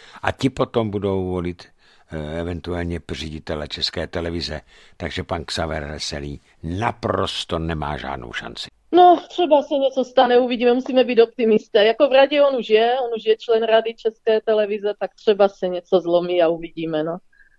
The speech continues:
Speaker 2: Tak jo,
Speaker 1: Jo,
Speaker 2: tak
Speaker 1: mějte
Speaker 2: jinak
Speaker 1: se.
Speaker 2: nechci, nechci zdržovat, hezký večer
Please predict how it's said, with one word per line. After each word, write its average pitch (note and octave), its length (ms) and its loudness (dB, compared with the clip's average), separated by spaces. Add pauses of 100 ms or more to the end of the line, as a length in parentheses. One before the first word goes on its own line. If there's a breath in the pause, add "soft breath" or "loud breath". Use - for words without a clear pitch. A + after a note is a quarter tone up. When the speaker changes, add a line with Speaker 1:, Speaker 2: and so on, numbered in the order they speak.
(120)
Speaker 2:
Tak C#4 260 8
jo, A#3+ 240 8
Speaker 1:
Jo, A#3+ 80 0
Speaker 2:
tak - 120 0
Speaker 1:
mějte A3 280 -2
Speaker 2:
jinak D4+ 120 2
Speaker 1:
se. C#3 120 6
Speaker 2:
nechci, D3 380 0 (480)
nechci D4 340 4
zdržovat, C#4 500 4
hezký C#4+ 420 0
večer C#4 440 0